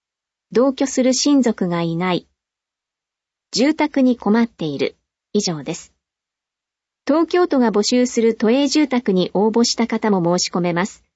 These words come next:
詳しくは申し込み案内をご覧ください。申し込み案内は八月十三日金曜日から健康福祉事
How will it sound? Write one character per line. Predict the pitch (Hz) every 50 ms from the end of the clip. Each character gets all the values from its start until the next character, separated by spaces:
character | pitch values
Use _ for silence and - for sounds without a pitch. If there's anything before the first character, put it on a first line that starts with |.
| _ _ _ _ _ -
詳 | - 254 302 320
し | 320 - -
く | - 247
は | 226 208 208 - -
申 | - 180 208 262 302
し | - -
込 | - 320
み | 320 311 311 311
案 | 311 302 285
内 | 254 240 220 190 175
を | 165
ご | 143 - 165
覧 | 165 160 165 165
く | - 156
だ | 156 170
さ | - - 165 156
い。 | - - _ _ _ _ _ _ _ _ _ _ _ _ _ _ _ _ _ _ _ _ _
申 | - 220 302 320
し | 311 -
込 | - 330
み | 330 330 330
案 | 339 320 285
内 | 254 240 220 196
は | 180 175 175 175 _ _ _ -
八 | - - - - 262 262
月 | 262 262 262 - 254 240
十 | 185 - 233 262 269
三 | 262 - 269 247 226
日 | 196 175 165 - - -
金 | - - 240 277 277 277
曜 | 277 285 277 226
日 | 196 175
か | - 165
ら | 151 147 151 160 _ _ _ _ _ _ _ _
健 | - - 262 311
康 | 330 320 - 320 311 311
福 | - - - 302
祉 | 294 294
事 | 269